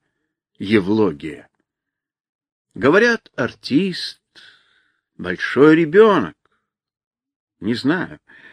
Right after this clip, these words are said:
есть ли у Шаляпина Бонна. Но если Бонны нету с ним, мы вместо Бонны ему объясним. Есть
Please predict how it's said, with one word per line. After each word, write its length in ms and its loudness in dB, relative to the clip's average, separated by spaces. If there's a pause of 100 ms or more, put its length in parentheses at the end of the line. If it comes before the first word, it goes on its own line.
(960)
есть 360 2
ли 120 -2
у 80 -4
Шаляпина 680 0
Бонна. 720 2 (1080)
Но 100 2
если 320 4
Бонны 880 2 (720)
нету 480 2
с 160 -12
ним, 340 -4 (920)
мы 320 4
вместо 600 -4
Бонны 800 -8 (540)
ему 360 -2
объясним. 640 -10 (1200)
Есть 560 0